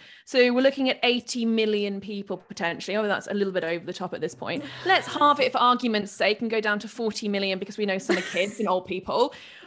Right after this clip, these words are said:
Oh, there's forty million people. Now, what percentage of those forty million people are gonna be interested in their health and fitness?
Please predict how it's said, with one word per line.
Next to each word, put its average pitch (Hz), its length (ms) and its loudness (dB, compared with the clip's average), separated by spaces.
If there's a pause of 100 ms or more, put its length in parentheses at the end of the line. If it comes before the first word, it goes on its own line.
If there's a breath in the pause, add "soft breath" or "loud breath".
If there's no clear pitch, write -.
(200 loud breath)
Oh, 427 360 10
there's 392 220 4
forty 403 320 4
million 349 200 2
people. 311 200 4
Now, 285 120 6
what 302 200 4
percentage 381 320 2
of 302 60 -4
those 302 180 -2
forty 302 240 -6
million 269 180 -2
people 240 260 -4
are 220 40 -2
gonna 220 160 -2
be 226 60 -4
interested 220 500 -2
in 208 80 0
their 202 100 2
health 208 260 -2
and 202 120 -6
fitness? 175 420 -4